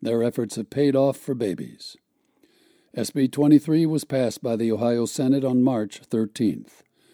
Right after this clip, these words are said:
A revised version of this bill passed the House of Representatives on April tenth on a vote of fifty-six to forty.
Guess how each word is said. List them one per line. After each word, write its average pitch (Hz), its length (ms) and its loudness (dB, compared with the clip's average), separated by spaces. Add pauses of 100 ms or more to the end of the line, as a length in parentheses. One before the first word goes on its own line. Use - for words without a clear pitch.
(260)
A - 120 -6
revised 131 640 2
version 143 380 2
of 98 100 -2
this - 180 -4
bill 113 320 -2
passed 120 300 -2
the 120 100 -4
House 113 260 -4
of 110 120 -6
Representatives 120 760 -2
on 123 160 0
April 120 280 -2
tenth 147 400 -2
on 127 100 2
a 120 60 2
vote 151 240 0
of 139 100 -4
fifty-six 143 800 -4
to - 100 -10
forty. 69 480 -2